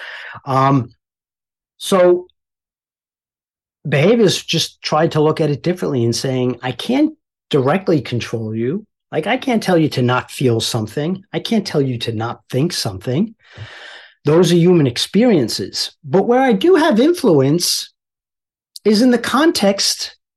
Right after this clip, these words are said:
in which you're in." And to your point, if context changes, I experience things differently.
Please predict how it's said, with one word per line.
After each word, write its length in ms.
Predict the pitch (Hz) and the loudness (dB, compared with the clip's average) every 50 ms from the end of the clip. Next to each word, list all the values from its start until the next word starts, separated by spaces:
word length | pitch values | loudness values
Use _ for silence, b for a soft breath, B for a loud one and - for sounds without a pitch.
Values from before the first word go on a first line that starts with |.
| _ _ _ _ _ - | _ _ _ _ _ -2
in 180 | 202 220 240 | 0 2 2
which 220 | 240 254 240 - - | 2 2 0 0 0
you're 180 | 269 269 277 | 0 0 0
in." 300 | 311 330 254 113 101 - _ _ _ _ _ _ _ _ _ _ _ _ _ _ _ _ _ _ _ _ _ _ _ _ _ _ _ _ _ _ _ B B B B B | 0 -2 -2 -4 -6 -10 _ _ _ _ _ _ _ _ _ _ _ _ _ _ _ _ _ _ _ _ _ _ _ _ _ _ _ _ _ _ _ B B B B B
And 140 | - 226 214 | -4 -4 -2
to 100 | - 269 | 0 0
your 120 | 262 254 | 0 0
point, 400 | 240 - - 311 285 180 123 - | 0 -2 -2 0 0 0 0 -2
if 200 | 160 160 - - - | -4 -4 -6 -8 -6
context 580 | - 226 285 330 320 - 285 262 - - - | -2 -2 -2 -2 -2 -2 -2 -2 -2 -4 -6
changes, 880 | - - - 254 311 320 262 - 147 127 135 165 170 - - - - _ _ _ _ _ | -4 -2 0 2 2 2 2 2 2 2 0 0 0 -2 -4 -6 -8 _ _ _ _ _
I 140 | - 165 165 | -8 -4 -2
experience 760 | 185 180 180 - - - - 196 226 269 269 226 196 190 - | -2 -2 -2 -4 -6 -2 0 0 2 2 2 2 2 0 0
things 340 | - - 196 196 196 180 - | -2 -2 0 0 0 -2 -2
differently. 600 | - - 233 226 - 170 123 95 107 98 92 - | -2 -2 -2 0 -2 -4 -4 -4 -8 -10 -14 -18